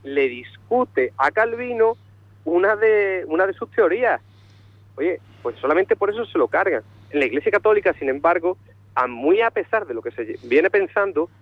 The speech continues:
se avanzó mucho más en el tema científico de lo que se piensa.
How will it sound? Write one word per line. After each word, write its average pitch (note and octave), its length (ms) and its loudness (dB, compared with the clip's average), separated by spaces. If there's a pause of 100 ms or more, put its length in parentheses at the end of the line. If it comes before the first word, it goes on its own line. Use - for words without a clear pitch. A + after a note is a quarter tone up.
(580)
se C3 80 0
avanzó A2+ 320 -2
mucho G#3+ 280 -6
más G#3+ 240 0
en D#3 100 0
el B2+ 120 -2
tema F#3 220 2
científico F#3 840 -2
de C#3 100 0
lo B2+ 80 2
que - 100 -4
se C3 140 -8
piensa. G#3+ 460 0